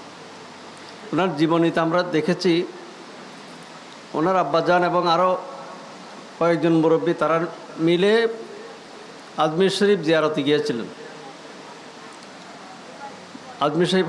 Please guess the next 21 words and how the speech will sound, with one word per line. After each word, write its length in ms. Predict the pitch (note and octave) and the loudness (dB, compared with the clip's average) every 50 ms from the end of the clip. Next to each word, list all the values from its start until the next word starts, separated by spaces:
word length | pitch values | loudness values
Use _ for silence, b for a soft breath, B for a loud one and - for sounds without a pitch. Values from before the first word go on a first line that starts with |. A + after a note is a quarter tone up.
| - | 0
খাজা 200 | - F3+ E3+ F3+ | -2 0 2 2
গরিব 280 | D#3+ C#3 E3 E3 F#3 E3+ | 2 4 4 4 4 2
নওয়াজের 420 | F3 F3 E3+ E3 D#3+ C#3+ D#3 D3+ C3 | 2 2 2 2 2 2 0 0 0
দরবারে 340 | C#3 C3 B2 B2 A2+ G#2+ F#2 - - - - - - - - - - - - - - - - - - - - - - - - - - - - - B4 - - - - - - - - - - - - - - - - - | 0 0 0 0 -2 -2 -4 -8 -10 -16 -16 -16 -16 -16 -16 -16 -18 -18 -18 -18 -18 -18 -18 -18 -18 -18 -18 -18 -18 -18 -18 -18 -18 -18 -18 -18 -16 -16 -16 -16 -16 -16 -16 -16 -16 -16 -16 -14 -14 -14 -14 -10 -6 -2
সবাই 260 | F3 E3+ F#3+ G3 G3 | 0 2 4 4 4
জিয়ারতের 440 | D#3+ D#3+ E3+ E3+ E3 C3+ - - D#3+ | 4 4 4 4 4 4 2 4 4
মধ্যে 280 | E3 E3 E3+ E3 F#3 | 6 6 4 4 4
মশগুল। 440 | F3+ E3+ E3 - - - F#3 G3 A3+ - - - - - - - - - - - - - - - - - - - - - - - - - - - - - | 2 2 2 2 2 4 4 4 4 4 0 -4 -6 -8 -14 -14 -14 -14 -16 -16 -16 -16 -16 -16 -16 -16 -16 -16 -16 -18 -18 -18 -18 -18 -18 -14 -6 -2
হঠাৎ 260 | E3+ F3 G#3+ A3+ A3+ A3+ A3 | 0 2 2 2 2 2 2
করে 220 | A3 A3 A3+ A3+ A3+ A3+ A3+ - - - - - - - - - - - - - - F3+ D#3 | 4 6 6 6 6 4 4 0 -6 -8 -12 -12 -12 -12 -14 -14 -14 -18 -18 -14 -8 -2 2
হুজুর 200 | E3 F3+ G#3+ G#3+ | 4 4 4 4
কেবলা 260 | G#3+ G#3 F#3 F#3+ G3 | 4 2 2 2 2
তৈয়ব 220 | F#3+ F#3 F3+ F3 F3 - | 2 4 2 2 2 2
শাহ 80 | G3 F3+ | 0 2
রহমতুল্লাহ 460 | F3+ F3 F3+ F3+ E3+ F3+ E3 E3+ E3+ | 2 2 2 0 2 2 4 4 4
আলাইকে 260 | E3+ E3 D#3+ E3 E3+ | 4 4 2 2 0
খুঁজে 260 | - - E3+ D#3 E3 | 0 2 2 2 2
পাওয়া 260 | D#3 - D#3 C#3 C#3 C#3 | 4 4 4 4 4 4
যাচ্ছে 260 | C3 C3+ B2+ - - B2+ | 2 2 0 0 -2 -2
না। 100 | A#2+ A#2+ - - | -2 -2 -2 0
ছোট, 160 | E3+ E3 | 0 2